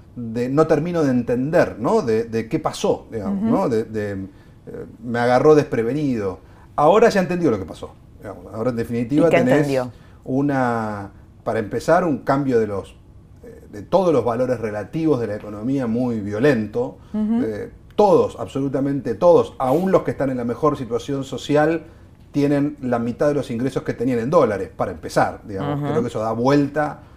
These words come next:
Speaker 1: gran parte de lo que fue la estructura de la economía Macri hasta acá, básicamente porque desarma un factor o dos factores que habían impulsado muchos sectores del consumo, sobre todo los bienes durables, que era el crédito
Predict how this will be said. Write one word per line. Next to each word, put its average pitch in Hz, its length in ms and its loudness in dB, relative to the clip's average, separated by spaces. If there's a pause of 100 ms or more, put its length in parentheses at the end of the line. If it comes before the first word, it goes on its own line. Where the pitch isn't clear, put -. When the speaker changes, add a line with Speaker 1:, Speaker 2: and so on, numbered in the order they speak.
(120)
Speaker 1:
gran 120 320 -2
parte 147 280 0
de 117 80 0
lo 107 80 -4
que 107 80 -8
fue 113 120 -4
la 107 80 -6
estructura 127 600 0
de 98 80 -2
la 101 80 -2
economía 104 440 -8
Macri 107 540 -8 (320)
hasta 107 280 -10
acá, 135 380 -2 (300)
básicamente 127 720 -2
porque 110 360 -2
desarma 156 800 0 (340)
un 131 280 -4
factor 147 840 0
o 113 100 -2
dos 165 220 4
factores 135 480 2
que 127 100 -4
habían 117 180 -4
impulsado 127 840 -2 (240)
muchos 170 320 -2
sectores 117 480 -2
del 110 140 -6
consumo, 135 460 -6
sobre 107 240 -4
todo 123 160 0
los 107 160 -6
bienes 110 260 -8
durables, 120 440 0
que - 80 -8
era 101 80 -6
el 101 140 -10
crédito 147 540 0